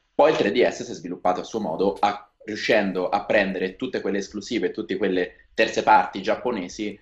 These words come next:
che ne hanno decretato il successo in madrepatria e talvolta anche in Occidente.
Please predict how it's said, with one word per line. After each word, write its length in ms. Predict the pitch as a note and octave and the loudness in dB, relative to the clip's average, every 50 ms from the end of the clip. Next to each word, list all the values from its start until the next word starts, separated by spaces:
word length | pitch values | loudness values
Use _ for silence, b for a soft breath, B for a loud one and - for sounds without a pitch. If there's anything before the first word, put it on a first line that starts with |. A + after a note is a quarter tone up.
| _ - - | _ -18 -10
che 120 | - A2+ | -6 -2
ne 60 | G#2 | -2
hanno 140 | G2 G2+ G2+ | 0 0 0
decretato 400 | G2 G2 F#2+ A2 G#2 G2+ F#2+ F2+ | 0 -2 -2 -2 -2 -2 -2 -2
il 80 | F2 - | -4 -8
successo 400 | - G2 F#2+ G2 E2+ - - - | -10 -6 -4 -4 -4 -4 -4 -4
in 60 | G2+ | -2
madrepatria 800 | G2+ G#2+ A#2+ A#2 - - F2+ F2+ - F#2+ G2 F#2+ G2+ - - - | 0 2 2 2 4 4 2 2 2 2 4 4 4 2 0 2
e 180 | - C#3+ C#3 C#3 | 4 4 6 6
talvolta 460 | - B2+ - - F#2 F#2 F#2 - E2+ | 4 2 2 2 2 0 0 -2 -4
anche 180 | E2+ E2+ - | -6 -6 -10
in 80 | E2+ E2 | -14 -12
Occidente. 520 | D#2+ - - - D2 C#2+ D2 - - - | -12 -10 -10 -10 -10 -12 -12 -14 -18 -20